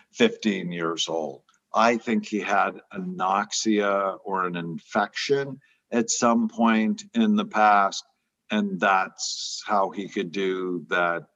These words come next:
clearly inhuman thing. There are other studies that show people with antisocial personality disorder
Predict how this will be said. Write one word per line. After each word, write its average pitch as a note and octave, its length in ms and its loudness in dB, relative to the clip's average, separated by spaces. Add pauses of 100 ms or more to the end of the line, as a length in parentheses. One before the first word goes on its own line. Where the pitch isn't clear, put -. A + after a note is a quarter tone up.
(200)
clearly B2+ 1120 4 (100)
inhuman G#2 1200 2 (520)
thing. G#2 280 -4 (720)
There B2 180 4
are B2 60 6
other A#2+ 220 4
studies G#2+ 840 0
that F#2+ 200 -2
show G2 320 0
people G2+ 320 -2
with G2 200 -2
antisocial F#2 840 -4
personality A2 760 4
disorder G2+ 580 -2